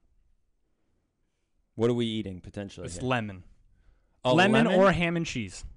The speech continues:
Speaker 1: Ew. Ham and cheese also sounds gross.
Speaker 2: <laughs>
Speaker 1: What kind of ham?
Speaker 2: Just ham.
Speaker 1: Like deli meat ham? Like cheap deli
Speaker 2: I'm,
Speaker 1: meat
Speaker 2: I'm
Speaker 1: ham?
Speaker 2: watching over here.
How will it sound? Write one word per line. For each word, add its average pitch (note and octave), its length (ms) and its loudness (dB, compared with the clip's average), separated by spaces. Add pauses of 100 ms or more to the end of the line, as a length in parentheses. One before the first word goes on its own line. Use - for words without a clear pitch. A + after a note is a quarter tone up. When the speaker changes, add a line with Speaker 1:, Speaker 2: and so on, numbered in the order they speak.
(920)
Speaker 1:
Ew. B2 340 2 (600)
Ham F#3 180 0
and A#2 80 0
cheese C#3 260 -4
also A#2+ 360 -4
sounds F#2+ 340 -8
gross. F2 340 -10
Speaker 2:
<laughs> - 60 4 (580)
Speaker 1:
What F#3+ 140 2
kind G#3 180 2
of A#2+ 120 2
ham? C3 340 -2 (340)
Speaker 2:
Just - 280 -6
ham. B2+ 380 -4 (800)
Speaker 1:
Like G#2+ 240 -4
deli C#3+ 240 0
meat F3 280 -6
ham? F3+ 340 -4 (880)
Like A2+ 240 -6
cheap G3 320 -8
deli E3 220 2
Speaker 2:
I'm, G3 80 0
Speaker 1:
meat G#3 140 -4
Speaker 2:
I'm G3 100 0
Speaker 1:
ham? A3+ 80 -2
Speaker 2:
watching A#2+ 320 -4
over G2+ 180 -10
here. G2+ 240 -10